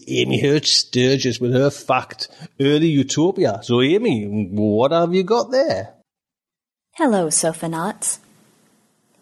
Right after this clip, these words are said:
Speaker 2: In his well-respected nineteen sixty survey of the science fiction genre, New Maps of Hell, Kingsley Amis said, quote, "Though it may go against the grain to admit it, science fiction writers are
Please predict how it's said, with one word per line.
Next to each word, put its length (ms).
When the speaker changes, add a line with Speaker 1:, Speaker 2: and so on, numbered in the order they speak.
Speaker 2:
In 120
his 200
well-respected 920
nineteen 500
sixty 800
survey 680
of 80
the 80
science 460
fiction 340
genre, 460
New 320
Maps 440
of 100
Hell, 460
Kingsley 560
Amis 360
said, 420
quote, 300
"Though 220
it 140
may 200
go 260
against 420
the 60
grain 420
to 120
admit 280
it, 180
science 560
fiction 380
writers 480
are 180